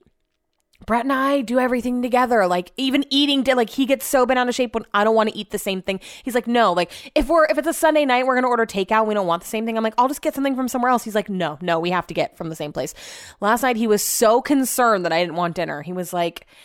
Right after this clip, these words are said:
"Do you want me to make you something? Do you, how about this? How about this?" I was like, "I'm just not hungry, so I'm not gonna eat," which is a problem that I have 'cause I will eat when I'm not hungry because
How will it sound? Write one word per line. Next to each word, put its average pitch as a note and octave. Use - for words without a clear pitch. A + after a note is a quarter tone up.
"Do E3+
you F#3
want G3+
me G#3
to G#3
make G#3
you F#3+
something? D#3
Do F3
you, G3
how F#3+
about G#3+
this? G3+
How G3
about G3
this?" F#3+
I G#3+
was G#3+
like, -
"I'm B3
just C#4
not B3+
hungry, A3+
so G3+
I'm G3
not G3+
gonna F#3
eat," G3
which F3+
is G3+
a G3+
problem B3
that -
I -
have F#3
'cause F#3+
I F3+
will B3
eat G#3+
when A#3
I'm A#3
not E3+
hungry A3+
because F#3